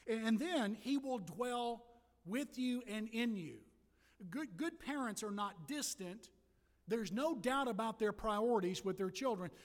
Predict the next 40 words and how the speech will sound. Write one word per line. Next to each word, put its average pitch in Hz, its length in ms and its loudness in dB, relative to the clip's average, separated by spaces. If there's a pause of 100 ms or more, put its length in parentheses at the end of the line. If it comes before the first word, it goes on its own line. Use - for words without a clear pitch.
(120)
Their 214 160 4
children 202 680 -2 (200)
are 196 120 0
supremely 277 920 0
important 233 580 0
to 214 60 0
them. 202 220 -2 (240)
The 202 140 0
only 311 260 0
things 320 300 -2
more 269 200 0
important 247 540 -2
to 208 80 -4
good 196 260 -4
parents 214 360 -6
happen 208 260 -4
to 190 60 -4
be 190 120 -2
their 175 160 -4
marriage 208 400 -4
and 208 100 -4
their 202 120 -6
God. 160 360 -6 (840)
And 180 160 0
usually 214 380 2
those 196 240 0
three 220 260 -2
do 165 140 -2
not 165 260 -4
conflict. 151 480 -12 (1300)
And, 247 180 4
and 240 160 4
then, 269 360 0
"I 247 160 2
will 285 180 2
not 240 280 2
leave 214 260 0
you 220 200 2
as 208 120 -2
orphans." 254 500 -2